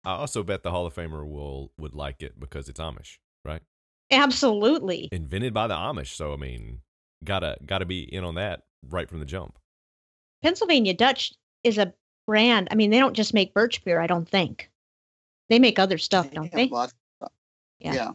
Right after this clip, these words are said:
Speaker 3: they
Speaker 1: Like
Speaker 3: make a
Speaker 1: butter.
Speaker 3: lot of stuff.
Speaker 2: Like
Speaker 3: Yeah,
Speaker 2: butter.
Speaker 3: there was a big,
Speaker 2: Yeah.
Speaker 3: 'cause
Speaker 2: Do
Speaker 3: I
Speaker 2: they
Speaker 3: lived in
Speaker 1: Barnes.
Speaker 3: Lancaster,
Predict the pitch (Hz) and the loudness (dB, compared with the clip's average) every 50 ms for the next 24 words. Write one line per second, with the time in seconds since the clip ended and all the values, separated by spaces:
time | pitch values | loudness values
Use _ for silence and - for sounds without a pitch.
0 | - _ - 147 165 156 143 - 76 73 - 78 73 - _ _ _ _ _ - | -10 _ -4 -2 -2 -2 -2 -2 -2 -4 -6 -6 -8 -12 _ _ _ _ _ -16
1 | - - _ _ _ _ 214 208 202 - - - 185 175 190 196 196 190 180 151 | -16 -16 _ _ _ _ -2 -2 0 0 2 2 4 4 6 4 4 4 2 0
2 | - - 165 165 - - _ _ _ _ _ _ _ _ _ _ _ _ _ _ | 0 0 0 0 0 -4 _ _ _ _ _ _ _ _ _ _ _ _ _ _
3 | _ - 156 143 143 180 175 - 220 202 214 202 175 85 82 82 82 80 80 80 | _ -6 -6 0 2 4 4 6 6 6 6 4 4 2 -2 -4 -6 -6 -8 -10
4 | - - _ - - - 147 - - - - 120 120 120 120 - | -14 -16 _ -20 -14 -12 -12 -10 -10 -10 -10 -8 -8 -8 -12 -16